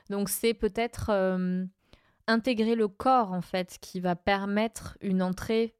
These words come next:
vers un état méditatif. Parce que dans la méditation,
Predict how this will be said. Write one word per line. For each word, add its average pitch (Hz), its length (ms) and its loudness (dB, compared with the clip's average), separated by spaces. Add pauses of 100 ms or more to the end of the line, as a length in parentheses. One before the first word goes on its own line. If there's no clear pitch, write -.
(160)
vers 196 260 2
un 190 100 -2
état 202 640 0
méditatif. 185 1080 -4 (800)
Parce 180 120 -4
que - 60 -2
dans 196 140 2
la 190 80 4
méditation, 185 1080 -2